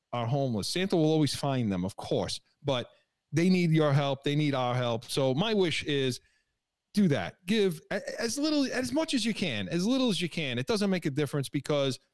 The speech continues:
it will help the life of a child somewhere, we in this country. And I think that that's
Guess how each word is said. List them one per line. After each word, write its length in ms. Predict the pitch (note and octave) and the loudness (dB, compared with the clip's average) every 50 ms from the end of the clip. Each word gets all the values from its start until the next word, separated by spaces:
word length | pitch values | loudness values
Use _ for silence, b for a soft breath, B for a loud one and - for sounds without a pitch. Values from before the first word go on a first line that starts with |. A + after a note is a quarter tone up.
| _ _ _ - | _ _ _ 0
it 80 | F3+ G3+ | 2 2
will 180 | G#3+ G#3 F#3 | 4 4 2
help 340 | D3+ D#3 E3+ E3+ E3 D#3 - | 2 2 0 0 -2 -2 -2
the 80 | - D3 | 0 0
life 380 | C3+ C3+ C3 C3+ C3+ B2 - - | 2 2 2 0 0 -2 -4 -4
of 160 | - C3+ A#2 | -4 -4 -2
a 60 | B2 | -2
child 500 | A#2 - - D3+ C#3 C#3 C3+ B2+ C3 B2+ | -2 0 0 0 0 0 0 -2 -2 -4
somewhere, 640 | - - - D#3 C#3+ C#3 C#3 A#2+ A2+ G2+ E2+ F#2 G#2 _ _ _ _ - | -4 -2 0 0 2 2 2 0 0 -2 -2 -4 -8 _ _ _ _ -2
we 220 | D#3+ F#3+ G3+ F#3+ | 0 2 2 2
in 220 | E3 D#3 D3+ C#3 | 2 2 2 2
this 140 | C3 B2+ - | 2 0 0
country. 400 | - - C3+ A#2+ G#2 - G#2+ F#2+ | -2 -4 -4 -4 -2 -2 -2 0
And 120 | G#2 D3+ A3 | 0 2 0
I 80 | A#3 | 0
think 220 | - - A3+ E3+ - | 0 0 -2 -2 -2
that 120 | D#3+ D3 - | -4 -4 -2
that's 320 | D#3+ D3 C3+ - - - | -2 -2 -2 -4 -8 -10